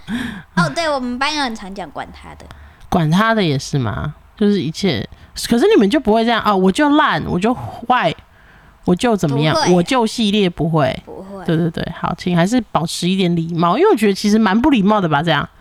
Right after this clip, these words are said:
Speaker 2: 合理。
Speaker 1: 人家，因为通常会这样跟你讲，可能就是在纠正你一些什么事啊，例如说，嗯，“小咪写功课的时候做要做好啊。”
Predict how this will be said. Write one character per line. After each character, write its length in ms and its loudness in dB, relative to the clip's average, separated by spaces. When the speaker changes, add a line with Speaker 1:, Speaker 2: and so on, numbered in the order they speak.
Speaker 2:
合 360 -4
理。 580 -2
Speaker 1:
人 80 4
家， 260 4
因 120 2
为 100 6
通 180 4
常 120 4
会 120 4
这 80 4
样 100 2
跟 100 0
你 120 4
讲， 160 0
可 60 2
能 120 4
就 80 4
是 100 0
在 160 2
纠 240 0
正 220 0
你 100 0
一 60 0
些 140 2
什 120 0
么 80 -4
事 260 -4
啊， 160 2
例 100 2
如 80 2
说， 260 2
嗯 640 2
，“小 180 0
咪 420 4
写 160 0
功 160 0
课 160 2
的 80 4
时 120 0
候 100 2
做 180 -2
要 140 2
做 240 2
好 220 2
啊。” 260 0